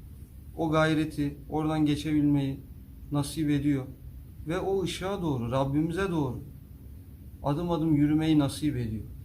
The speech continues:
İlk günden bugüne ne değişti? Yıllar geçti. Elhamdülillah bu imanla beraber her geçen gün Rabbimizi biraz daha fark ettik, biraz daha hissettik,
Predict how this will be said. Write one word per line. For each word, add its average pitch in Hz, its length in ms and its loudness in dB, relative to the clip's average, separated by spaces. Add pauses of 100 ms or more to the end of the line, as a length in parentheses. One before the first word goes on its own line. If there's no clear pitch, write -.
(260)
İlk 220 260 -2
günden 196 380 -2
bugüne 190 320 -2
ne 190 160 -2
değişti? 147 360 2
Yıllar 143 360 2
geçti. 147 580 -2 (720)
Elhamdülillah 139 840 0
bu 156 80 0
imanla 151 500 2
beraber 131 520 -2 (260)
her 202 200 2
geçen 165 440 2
gün 139 160 4
Rabbimizi 160 760 0 (200)
biraz 202 360 0
daha 170 140 4
fark 160 360 -2
ettik, - 420 -10 (640)
biraz 202 400 2
daha 175 160 2
hissettik, 160 800 -2